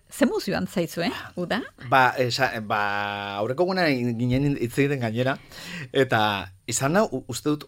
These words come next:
Speaker 2: udarik komple-, osea, kompletuena, izan dugun handiena, edo, edo a nivel, eh, bolo, bolo niveletan, eta hori. Beste, claro, aurreko urteetan, normalean boloak izaten genituen, eh, urtean zehar, eta hau da normala, baina aur-, aurten izan dugu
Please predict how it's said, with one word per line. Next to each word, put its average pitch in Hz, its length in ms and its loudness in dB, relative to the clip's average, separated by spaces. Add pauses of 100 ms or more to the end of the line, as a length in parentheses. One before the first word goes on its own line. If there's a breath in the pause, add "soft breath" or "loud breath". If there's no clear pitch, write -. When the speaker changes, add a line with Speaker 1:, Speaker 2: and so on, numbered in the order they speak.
Speaker 2:
udarik 143 560 2 (560)
komple-, 123 420 0
osea, 110 280 -2
kompletuena, 113 680 -4
izan 127 220 -6
dugun 131 220 0
handiena, 127 600 2
edo, 131 360 6
edo 120 540 4
a 113 100 4
nivel, 123 340 2
eh, 113 160 -2
bolo, 123 440 6
bolo 123 240 0
niveletan, 120 500 0
eta 113 220 -6
hori. 165 240 -2 (600 loud breath)
Beste, 127 520 2
claro, 143 320 6
aurreko 131 320 2
urteetan, 147 680 4 (320 soft breath)
normalean 135 580 2
boloak 139 280 4
izaten 135 280 -2
genituen, 131 420 0
eh, 107 240 -4
urtean 127 320 0
zehar, 139 340 4 (280)
eta 123 180 -2
hau 147 100 2
da 185 120 2
normala, 123 340 0
baina 110 200 -6
aur-, 107 180 -8
aurten 113 440 -4
izan 135 200 -4
dugu 131 540 0